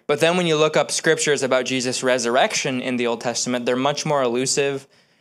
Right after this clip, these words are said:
They're not as obvious. You can hardly find what seems to be a direct reference to Jesus' resurrection. It's not as obvious. And I think the reason why is because when the de-, when the devil could look at the, the Bible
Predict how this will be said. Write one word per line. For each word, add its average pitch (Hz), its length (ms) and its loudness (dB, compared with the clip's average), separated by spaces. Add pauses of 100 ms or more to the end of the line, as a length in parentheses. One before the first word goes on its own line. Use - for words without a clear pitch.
(120)
They're 123 120 0
not 123 200 4
as 131 160 2
obvious. 135 840 0
You 165 120 0
can 170 160 0
hardly 156 480 2
find 120 720 0 (320)
what 120 180 0
seems 170 380 0
to 143 120 -2
be 120 240 0
a 113 120 0
direct 123 840 0 (280)
reference 127 460 -2
to 120 80 -6
Jesus' 107 360 -4
resurrection. 104 600 -4 (260)
It's - 140 -6
not 120 180 0
as 107 140 -2
obvious. 110 600 -2 (340)
And 151 60 2
I 151 40 2
think 160 300 -2
the 147 80 0
reason 147 280 0
why 156 200 4
is 156 100 -2
because 139 240 -2
when 127 140 -4
the 123 60 -2
de-, 123 140 -4
when 131 160 -2
the 123 80 -2
devil 151 360 2
could 120 160 -4
look 123 180 0
at 120 160 -2
the, 107 180 -2
the 104 140 -8
Bible 110 520 0